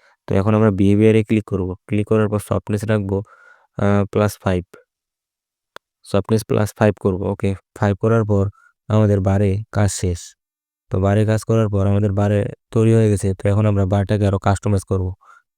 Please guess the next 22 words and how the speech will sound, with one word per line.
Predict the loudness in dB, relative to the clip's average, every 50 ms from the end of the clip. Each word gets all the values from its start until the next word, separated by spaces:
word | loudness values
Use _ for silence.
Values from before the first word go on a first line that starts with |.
| _ _ _ -10
মানে | -6 -4 -4 -4
সৌন্দর্য | -2 0 0 2 2 0 2 2 0 -2 -2 -4 -8 -8 -6 -2 0
দেব | 0 2 2 0
আর | -2 -4
কি। | -6 -10 -20 _ _ _ _ _ _ _ _ _ _ _ _ _ _ _ _ _ _ -6
তো | -4 -2
এর | 0 0 0 2
জন্য | 2 2 2 2 2
আমাদের | 2 2 2 2 2 0 -2 -6 -4
কম্পোজিশন | -2 -2 0 2 2 2 2 2 2 2
নিতে | 0 0 2 2 2
হবে। | 2 2 0 -2
কম্পোজিশন | -4 -4 -6 -4 -2 -2 -2 -2 -2 0 0
নেওয়ার | 0 0 0 0
পর | 0 0 0 2
বারটাকে | 2 0 0 0 -2 -2 -2 0 -2 -2 -2 -6 _ _ _ _ _ _ -6
নিচের | -4 -2 0 0 0 2
দিকে | 0 -2 -2 -4 -4 -4
দিয়ে | -2 0 0 0 0
দেব। | -2 -6 -8 -8 -10 -10 -4
দেওয়ার | -2 0 0 0 0 0
পর | 0 0 0